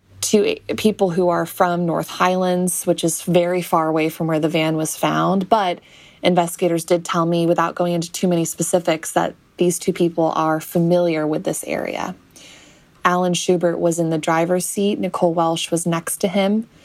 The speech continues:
uh, slumped over, uh, between the, you know, middle seat to the back seat area. And both of them are friends. They were not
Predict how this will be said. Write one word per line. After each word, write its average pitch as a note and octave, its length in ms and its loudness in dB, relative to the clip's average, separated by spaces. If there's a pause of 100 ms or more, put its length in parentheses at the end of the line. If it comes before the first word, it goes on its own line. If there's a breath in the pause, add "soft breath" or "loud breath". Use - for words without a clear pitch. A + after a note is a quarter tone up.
(400 loud breath)
uh, E3+ 180 0
slumped F3 420 0
over, F3 500 0 (800)
uh, - 240 0
between F3 480 0
the, E3 360 0 (480)
you F3+ 80 -2
know, F3+ 140 0
middle F3+ 340 2
seat E3+ 360 -4
to F3+ 100 -2
the F3 80 0
back E3 320 -2
seat F3 240 -2
area. F#3 520 0 (800 loud breath)
And E3+ 600 0
both F3+ 180 2
of G3 80 2
them F3 160 0
are E3 100 -2
friends. F3 640 -2
They F3 120 2
were E3+ 140 2
not E3+ 480 -2